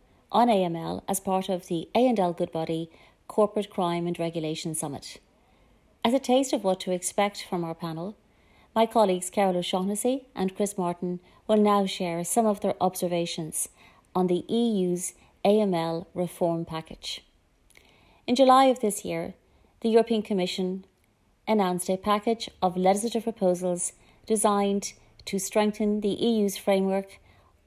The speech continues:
of laws on anti-money laundering and countering the financing of terrorism. This was a response to the Commission's A M L Action Plan, which was published in May of twenty twenty. Commissioner Mairead McGuinness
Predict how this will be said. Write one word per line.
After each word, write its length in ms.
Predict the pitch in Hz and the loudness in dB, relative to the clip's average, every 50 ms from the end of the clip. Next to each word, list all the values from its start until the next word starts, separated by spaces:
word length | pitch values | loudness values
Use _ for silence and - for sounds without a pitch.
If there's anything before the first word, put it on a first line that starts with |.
| - | 0
of 120 | 202 202 202 | 0 2 2
laws 360 | 190 180 175 180 185 180 - - | 2 2 4 2 2 0 -2 -4
on 140 | - 180 180 | -2 0 0
anti-money 480 | 185 214 208 - 226 196 190 196 196 | 0 0 0 0 0 0 0 0 0
laundering 520 | 180 170 170 175 175 - 180 175 175 180 - _ - | -2 -2 -4 -4 -6 -6 -6 -6 -8 -10 -12 _ -6
and 100 | 196 190 | -6 -6
countering 460 | - - 185 175 180 - - 190 180 | -4 -4 -4 -4 -4 -4 -4 -6 -4
the 80 | 175 180 | -4 -6
financing 640 | - - 185 180 170 170 165 165 - - 185 175 170 | -6 -6 -4 -4 -2 -4 -4 -6 -6 -6 -6 -4 -4
of 140 | 170 165 - | -6 -6 -6
terrorism. 600 | - 180 175 170 160 156 - 156 151 - 156 - _ _ _ _ _ _ _ _ _ _ _ _ _ _ _ _ _ _ _ _ _ - | -6 -6 -4 -4 -4 -6 -8 -10 -12 -14 -18 -20 _ _ _ _ _ _ _ _ _ _ _ _ _ _ _ _ _ _ _ _ _ 4
This 240 | 254 269 262 - - | 4 4 4 2 0
was 140 | 240 214 | 0 2
a 100 | 214 196 | 2 0
response 520 | 190 190 190 - - 202 196 196 208 208 - | 0 -2 -2 0 0 2 2 2 0 -2 -4
to 240 | - - 202 190 180 | -4 -4 -4 -4 -4
the 340 | 180 - 190 180 175 170 - | -4 -4 -4 -2 -2 -4 -4
Commission's 540 | - 214 208 208 208 - - 196 185 180 - - | -2 2 2 2 2 0 -2 -2 -2 -2 -2 0
A 160 | - 214 220 | 0 2 2
M 100 | 214 196 | 2 2
L 240 | 185 185 180 180 - - | 2 0 0 0 -2 -2
Action 400 | - 190 208 - - - 180 175 | -4 -4 -4 -4 -6 -6 -6 -6
Plan, 420 | - 180 175 170 170 175 180 190 - _ _ _ _ _ _ _ | -6 -8 -6 -6 -4 -6 -6 -6 -10 _ _ _ _ _ _ _
which 180 | - 220 220 - | -2 -2 0 2
was 140 | 254 240 247 | 0 0 0
published 560 | - - 233 202 - 180 180 175 - - - - | 2 2 2 4 4 2 0 -2 -6 -10 -8 -2
in 160 | 202 202 202 | -2 0 2
May 360 | 196 190 185 185 180 185 190 - - | 2 2 2 2 0 -2 -4 -4 -6
of 140 | 190 - - | -8 -8 -8
twenty 340 | - - 190 180 175 185 | -4 -2 -2 -2 -2 -6
twenty. 480 | 185 - - 175 165 170 - - - _ _ _ _ _ _ _ _ _ _ _ _ _ _ _ _ _ _ _ _ - | -8 -6 -6 -6 -6 -6 -10 -14 -14 _ _ _ _ _ _ _ _ _ _ _ _ _ _ _ _ _ _ _ _ -2
Commissioner 460 | - 254 233 240 247 - - 240 226 214 | 2 4 4 4 4 2 0 2 2 4
Mairead 260 | 208 202 202 202 196 | 4 4 4 2 0
McGuinness 540 | 202 190 202 190 180 170 - - - - | -2 0 0 0 0 -2 -6 -8 -10 -10